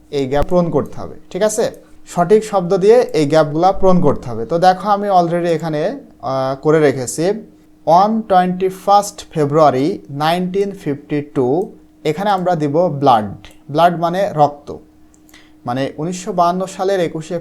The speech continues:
ফেব্রুয়ারিতে ব্লাড, রক্ত, was shed। shed মানে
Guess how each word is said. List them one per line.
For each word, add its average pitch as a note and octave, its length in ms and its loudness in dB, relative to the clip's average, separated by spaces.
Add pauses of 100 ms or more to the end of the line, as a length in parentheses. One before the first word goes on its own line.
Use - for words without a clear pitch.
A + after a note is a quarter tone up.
ফেব্রুয়ারিতে D3 640 2 (640)
ব্লাড, C#3+ 320 2 (320)
রক্ত, D3+ 300 -2 (300)
was C#3+ 220 2 (200)
shed। C3 260 0 (280)
shed F#3 200 -2 (100)
মানে F3 160 -6